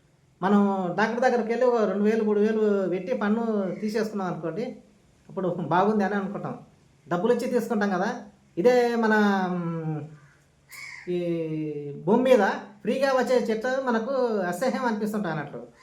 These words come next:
అంటే పెద్దగా లెక్క చేయమన్నట్లు. ఆ, పరిస్థితి ఆ విధంగా అయింది. ఫ్యాషన్, ఫ్యాషన్ అనేది ఆ విధంగా అయింది. కాబట్టి, ఆ, ఒకవేళ నేను చెప్పినటువంటి, ఈ వీడియో ద్వారా నేను చెప్పినటువంటి విషయాలు మీకు నచ్చితే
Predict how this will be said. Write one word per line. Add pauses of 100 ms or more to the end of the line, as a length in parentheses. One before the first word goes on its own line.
(120)
అంటే
పెద్దగా
లెక్క (120)
చేయమన్నట్లు. (1400)
ఆ, (120)
పరిస్థితి
ఆ
విధంగా
అయింది.
ఫ్యాషన్,
ఫ్యాషన్
అనేది (240)
ఆ
విధంగా
అయింది.
కాబట్టి, (1200)
ఆ, (520)
ఒకవేళ (280)
నేను
చెప్పినటువంటి, (1300)
ఈ (140)
వీడియో (100)
ద్వారా
నేను
చెప్పినటువంటి
విషయాలు
మీకు
నచ్చితే